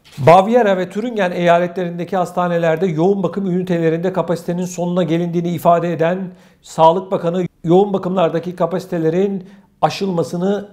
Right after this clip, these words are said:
engellemeye çalıştıklarını da ifade etti. Salgındaki bu gelişmeleri kırmak için gerekli önlemlerin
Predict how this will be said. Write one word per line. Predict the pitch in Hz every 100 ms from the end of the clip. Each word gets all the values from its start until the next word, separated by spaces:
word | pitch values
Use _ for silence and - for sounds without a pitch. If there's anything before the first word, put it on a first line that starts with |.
| -
engellemeye | 160 165 170 170 175 175 165
çalıştıklarını | 165 170 151 - - 170 156
da | 160 175 175 -
ifade | 175 170 147 147 185 190 190
etti. | 165 - 185 151
Salgındaki | - - 160 170 190 185 196
bu | 190
gelişmeleri | 185 175 180 180 170
kırmak | 165 175 190
için | 175 196 190
gerekli | 147 160 170 190
önlemlerin | 190 175 170 170 185